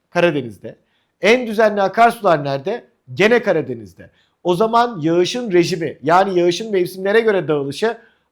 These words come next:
akarsuyun rejimini belirleyen en temel faktördür diyebiliriz. Peki yağışın biçiminden kasıt nedir?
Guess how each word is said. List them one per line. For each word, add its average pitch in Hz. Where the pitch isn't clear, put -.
akarsuyun 175
rejimini 175
belirleyen 143
en 226
temel 196
faktördür 175
diyebiliriz. 110
Peki 226
yağışın 196
biçiminden 214
kasıt 220
nedir? 165